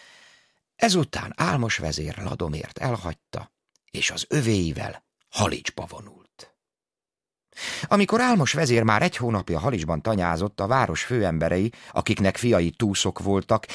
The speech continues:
kérlelni kezdték Álmos vezért és a nemeseket, hogy vonuljanak át a Havas-hegységen, és Pannónia földjén szálljanak meg.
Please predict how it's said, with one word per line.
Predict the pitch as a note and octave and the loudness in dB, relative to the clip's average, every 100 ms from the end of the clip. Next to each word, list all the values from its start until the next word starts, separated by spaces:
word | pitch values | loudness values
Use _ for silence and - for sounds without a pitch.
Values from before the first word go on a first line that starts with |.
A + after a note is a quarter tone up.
| - | -2
kérlelni | - B3 C#3 G#2+ F2+ E2+ | 4 6 6 4 2 0
kezdték | - C3+ - G#2+ F#2 | -2 -2 0 0 -2
Álmos | C3+ C#3+ G2+ E2+ - | 0 2 2 0 0
vezért | G#2+ G2 G2+ G2 G#2 | 0 2 0 0 -2
és | F2 F2+ | -2 -2
a | |
nemeseket, | A2 B2 G2 G#2+ G#2 A2+ | 0 0 0 -2 -2 -2
hogy | C3 B2+ - - - _ _ - | -2 -2 -6 -18 -20 _ _ 2
vonuljanak | D#4 C#4 C#3+ G#2+ G2 F2+ - | 4 6 4 4 2 0 0
át | F#2+ E2 E2 | -2 0 -4
a | |
Havas-hegységen, | D2+ A#2 F#2+ D#2+ - E2 - - E2+ D#2+ F2+ D#2 - - | 2 2 4 0 -4 -6 -6 -6 -4 -2 -2 -4 -10 -4
és | D3+ | -2
Pannónia | - B3 G#3+ A2+ F#2+ F2 E2+ D2 | 2 6 6 6 4 2 0 -2
földjén | - D2+ D#2 D2 | -2 -2 -2 -2
szálljanak | C#2+ F2 D#2 C#2 C2+ - - | -2 0 0 -2 -6 -10 -16
meg. | - - | -16 -18